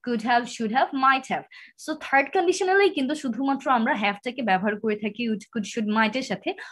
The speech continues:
অন্য কোথাও কিন্তু আমরা এটাকে ব্যবহার করি না। প্লাস থার্ড কন্ডিশনালেই শুধুমাত্র আমাদের ভার্বের পার্টিসিপল ফর্মটাকে ব্যবহার করি, তার মানে ভি থ্রি,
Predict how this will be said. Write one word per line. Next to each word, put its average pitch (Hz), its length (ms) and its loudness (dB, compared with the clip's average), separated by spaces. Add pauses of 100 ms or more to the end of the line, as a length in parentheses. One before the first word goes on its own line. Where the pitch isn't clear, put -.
(140)
অন্য 262 220 0
কোথাও 370 240 0
কিন্তু 254 280 0
আমরা 254 160 2
এটাকে 269 360 -2 (280)
ব্যবহার 208 420 2
করি 196 200 0
না। 165 160 -8 (240)
প্লাস 392 260 2
থার্ড 233 280 0
কন্ডিশনালেই 311 560 0
শুধুমাত্র 311 520 2
আমাদের 226 380 2 (420)
ভার্বের 208 400 4
পার্টিসিপল 240 600 0
ফর্মটাকে 277 440 0
ব্যবহার 247 400 2
করি, 359 220 2
তার 226 160 0
মানে 208 180 -2
ভি 208 220 -2
থ্রি, 339 320 -4